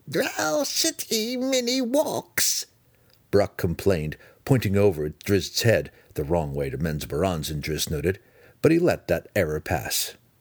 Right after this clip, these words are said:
"This Svirfneblin land." "For now,"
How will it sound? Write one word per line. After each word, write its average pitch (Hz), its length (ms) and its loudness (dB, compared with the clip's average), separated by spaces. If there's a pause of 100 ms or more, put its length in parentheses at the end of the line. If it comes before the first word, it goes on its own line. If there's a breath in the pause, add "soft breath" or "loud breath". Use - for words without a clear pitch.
(680)
"This 285 720 -4 (160)
Svirfneblin 240 1400 0
land." 127 600 0 (880)
"For 202 360 0
now," 95 540 0